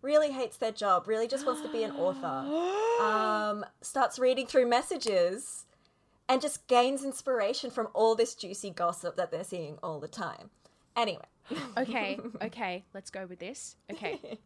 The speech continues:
Speaker 1: <laughs>
Speaker 2: She's forty-five.
Speaker 1: Yes.
Speaker 2: Uh, she has a husband who has not touched her or looked at her in about, let's go with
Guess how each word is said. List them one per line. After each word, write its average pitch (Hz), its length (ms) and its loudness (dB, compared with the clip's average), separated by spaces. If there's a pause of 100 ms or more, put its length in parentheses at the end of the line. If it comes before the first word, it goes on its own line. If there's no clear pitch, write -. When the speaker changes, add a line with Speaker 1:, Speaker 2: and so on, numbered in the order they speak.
(140)
Speaker 1:
<laughs> - 300 -20
Speaker 2:
She's 233 880 -4 (680)
forty-five. 214 520 -6 (500)
Speaker 1:
Yes. - 340 -10 (1700)
Speaker 2:
Uh, 170 520 -4
she - 160 -8
has 220 120 -4
a 269 80 -4
husband 233 640 -8 (360)
who 185 400 -6 (460)
has 202 180 -10
not 202 180 -10
touched - 360 -12
her 185 160 -6
or 170 60 -8
looked 175 260 -10
at 196 120 -8
her 190 260 -6
in 170 180 -12
about, 156 500 -6 (760)
let's - 240 -12
go 156 280 -8
with 147 460 -10